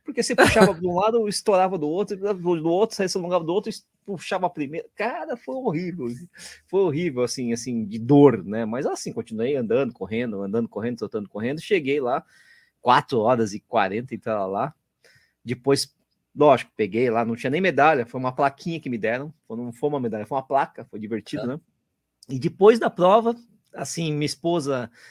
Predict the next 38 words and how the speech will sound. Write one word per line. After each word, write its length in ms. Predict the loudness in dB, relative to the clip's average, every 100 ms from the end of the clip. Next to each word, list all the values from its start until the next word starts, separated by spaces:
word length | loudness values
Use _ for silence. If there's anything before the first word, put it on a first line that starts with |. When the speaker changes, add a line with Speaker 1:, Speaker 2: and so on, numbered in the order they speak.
| -20 _ -2
Speaker 1:
cansada 460 | 0 6 6 6
de 60 | 0
esperar, 400 | 0 2 2 0
né, 120 | -4
porque 300 | -10 -10 -6
demora, 440 | -4 0 0 0
né? 220 | -2 -6 -10
<laughs> 680 | -14 -10 -6 -2 0 -2 -4 -14 -20 -20 _ 2
Puta 280 | 2 4
da 80 | 2
vida, 120 | 2 0
Speaker 2:
Muito. 100 | -4
Speaker 1:
porque 160 | -4
ela 100 | -6
tava 220 | -2 -2 -2
em 40 |
Paris, 440 | 0 4 4 2 -2
queria 160 | -4
passear, 640 | -2 -4 -2 0 0 0
eu 80 | -4
cheguei 260 | -6 -4 -2
lá 140 | -2
no 80 | -4
apartamento, 600 | -4 -6 -4 -6 -6 -6
ela, 180 | 0 0
"Agora 260 | 2 0 0
a 40 |
gente 160 | -4 -8
vai 100 | -8
andar, 240 | -8 -10 _ -14
a 140 | -12
gente 280 | -6 -6 0
vai, 120 | 4
não 160 | 4 4
quero 140 | 0
saber 260 | 4 2 2
se 140 | -6
tá 160 | -6